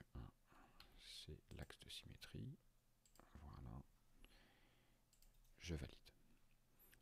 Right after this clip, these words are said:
Donc nous avons maintenant tous les traits présents sur notre esquisse. Il va donc falloir maintenant définir quels sont les traits à garder, quels sont les traits qui ne servent qu'à la construction.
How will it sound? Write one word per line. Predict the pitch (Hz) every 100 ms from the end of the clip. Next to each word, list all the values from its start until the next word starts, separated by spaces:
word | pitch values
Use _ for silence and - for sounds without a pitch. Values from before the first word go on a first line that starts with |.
| -
Donc | - -
nous | 73
avons | 71 69
maintenant | 67 - 78
tous | 71 67
les | 65
traits | - - -
présents | - -
sur | - -
notre | - -
esquisse. | - - - - - - - - - - - - - -
Il | - 62
va | 57
donc | - -
falloir | - - 65 -
maintenant | - - 67
définir | 71 - 53 -
quels | -
sont | -
les | 50
traits | - - -
à | -
garder, | - - 76 82
quels | -
sont | -
les | 62
traits | - - -
qui | -
ne |
servent | - -
qu'à | -
la | -
construction. | - - - -